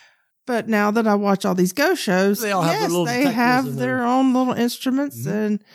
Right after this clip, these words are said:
Speaker 1: and even before these ghost shows, uh, the people back, I don't know what year, the Holzer.
Speaker 2: Holzer Files, yeah.
Speaker 1: Yeah, and, and the, what's the two? The Conjuring, um,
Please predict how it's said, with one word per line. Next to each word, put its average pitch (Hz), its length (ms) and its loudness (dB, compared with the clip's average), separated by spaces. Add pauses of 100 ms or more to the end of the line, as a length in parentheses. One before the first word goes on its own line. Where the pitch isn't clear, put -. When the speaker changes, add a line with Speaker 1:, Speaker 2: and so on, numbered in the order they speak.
(300)
Speaker 1:
and 208 240 0
even 269 320 2
before 262 440 0
these 220 280 -2
ghost 294 280 -2
shows, 185 500 0
uh, 180 380 0 (440)
the 196 600 -2 (680)
people 233 280 0
back, 208 420 -2 (140)
I 202 80 -2
don't 208 200 -2
know 196 160 4
what 190 200 0
year, 190 500 2 (280)
the 180 100 0
Holzer. 214 560 0 (520)
Speaker 2:
Holzer 135 200 -10
Files, 117 380 -14
yeah. 131 100 -10
Speaker 1:
Yeah, 202 560 0
and, 180 480 0
and 175 480 2
the, 170 460 -2 (460)
what's 202 280 -4
the 196 100 -6
two? 226 460 2 (460)
The 185 80 -2
Conjuring, 202 680 2
um, 170 380 0